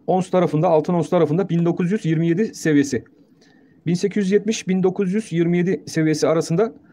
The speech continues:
hareketler altının onsunda beklentimiz dahilinde, e, olacağını söylemiştik ve, e, bin dokuz yüz yirmi yedi henüz görmedik. Fakat ben bu bin dokuz yüz yirmi yedi seviyesine doğru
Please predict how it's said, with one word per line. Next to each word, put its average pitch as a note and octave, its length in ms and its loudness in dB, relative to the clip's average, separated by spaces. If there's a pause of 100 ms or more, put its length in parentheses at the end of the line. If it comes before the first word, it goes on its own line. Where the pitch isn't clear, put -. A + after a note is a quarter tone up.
(320)
hareketler E3 600 -2 (160)
altının D#3+ 360 0
onsunda F#3 640 0
beklentimiz E3 560 -2
dahilinde, D3 520 2 (100)
e, C3+ 160 2
olacağını D3+ 420 2
söylemiştik D3+ 540 0
ve, F#3 200 -2 (480)
e, D3 220 2
bin E3+ 120 2
dokuz F#3 220 2
yüz E3 60 -2
yirmi F#3 180 0
yedi F#3 180 0
henüz F#3 220 -2
görmedik. F#3 360 2
Fakat G3 320 -2
ben F3 200 0
bu E3 160 -2
bin E3+ 140 0
dokuz E3+ 220 -2
yüz D#3 80 0
yirmi E3+ 160 0
yedi D#3 100 -2
seviyesine E3+ 480 0
doğru D#3+ 280 2